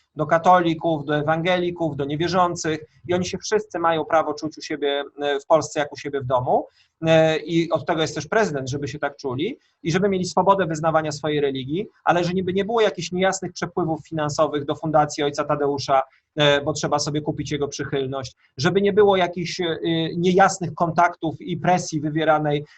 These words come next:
e, na władzę przez biskupów, że pewne rzeczy trzeba załatwić krótszą ścieżką niż inną.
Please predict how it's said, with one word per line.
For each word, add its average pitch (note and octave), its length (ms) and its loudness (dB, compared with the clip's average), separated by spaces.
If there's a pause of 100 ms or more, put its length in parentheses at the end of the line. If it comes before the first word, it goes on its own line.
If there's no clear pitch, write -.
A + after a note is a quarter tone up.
(140)
e, D#3 240 2
na D#3 140 2
władzę D#3 320 4
przez D#3 220 -6
biskupów, C#3+ 500 -6
że D3 100 -2
pewne D3+ 260 0
rzeczy D3+ 220 -4
trzeba D3+ 220 0
załatwić C#3+ 520 2
krótszą D3 400 -6
ścieżką C#3+ 460 -6
niż C#3+ 180 -8
inną. C#3 240 -4